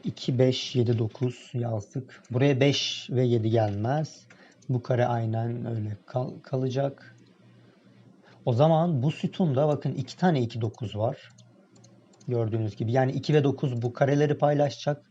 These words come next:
O zaman şuralardan iki ve dokuzları silmemiz gerekir. Ve artık bu sütunda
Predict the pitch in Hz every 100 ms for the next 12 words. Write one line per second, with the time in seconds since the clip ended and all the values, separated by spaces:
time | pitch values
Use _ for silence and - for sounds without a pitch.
0 | _ - 127 143 139 - - - - -
1 | 156 131 113 131 156 - 107 135 123 113
2 | - 104 117 127 156 - _ - _ -
3 | - 135 131 113 101 - 127 123 131 -
4 | 143 - - - - - _ - - -
5 | - _ - - - 131 131 117 - -
6 | 123 - 127 120 135 143